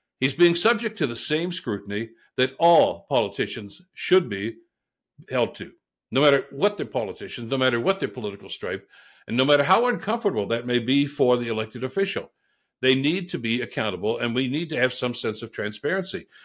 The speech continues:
We don't just take politicians at their word. I think we've learned that lesson, haven't we? The prime minister's been under that same microscope for many, many years now for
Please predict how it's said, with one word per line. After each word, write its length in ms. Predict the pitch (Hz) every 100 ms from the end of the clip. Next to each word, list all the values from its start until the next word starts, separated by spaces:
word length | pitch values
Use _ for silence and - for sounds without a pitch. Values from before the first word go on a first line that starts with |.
| -
We 80 | 123
don't 220 | 196 208
just 220 | 180 -
take 180 | 156 156
politicians 580 | 120 113 - 107 110 101
at 140 | 107
their 120 | 117
word. 340 | 113 185 127 90
I 60 |
think 160 | 107 185
we've 220 | 123 95
learned 220 | 117 190 135
that 180 | 104
lesson, 260 | 95 - 90
haven't 240 | 92 113
we? 160 | 127 175 _ _ _ _ _ -
The 60 | 117
prime 240 | 165 165
minister's 400 | 147 247 - 151
been 140 | 101 110
under 180 | 104 98
that 200 | 101 - _
same 440 | - 135 117 101 - _ -
microscope 540 | 120 117 - 110 110
for 180 | 107 101 _ _
many, 300 | 98 160 202
many 240 | 147 113 104
years 340 | 95 90 87
now 180 | 98 113
for 280 | 120 117 -